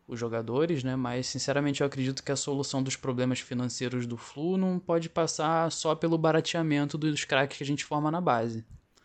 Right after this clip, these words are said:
É... John Kennedy, Martinelli e Samuel não foram apenas os autores dos gols lá contra o Ceará,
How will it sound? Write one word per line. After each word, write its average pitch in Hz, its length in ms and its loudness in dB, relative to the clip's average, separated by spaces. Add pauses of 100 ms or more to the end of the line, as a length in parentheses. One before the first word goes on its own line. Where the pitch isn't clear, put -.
(640)
É... 117 960 -2 (380)
John 156 260 4
Kennedy, 131 380 2
Martinelli 127 580 0
e 123 40 -2
Samuel 131 640 2
não 139 180 2
foram 160 400 2
apenas 151 460 0
os 151 120 -2
autores 147 460 0
dos 143 200 -2
gols 135 360 2
lá 131 220 6
contra 135 320 0
o - 20 -2
Ceará, 147 540 2